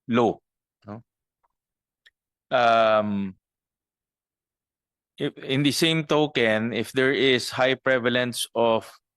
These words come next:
um, wasting, functional literacy is also low. So in other words, um,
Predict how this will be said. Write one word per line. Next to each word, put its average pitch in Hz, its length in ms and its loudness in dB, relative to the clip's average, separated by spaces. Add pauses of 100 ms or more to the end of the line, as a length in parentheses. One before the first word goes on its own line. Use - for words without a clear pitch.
(420)
um, 107 960 2 (640)
wasting, 117 840 0 (400)
functional 131 480 0
literacy 117 840 -2
is 110 200 -6
also 104 400 0
low. 92 340 -4 (480)
So 131 360 2
in 147 200 -2
other 156 380 2
words, 117 580 0 (540)
um, 110 880 0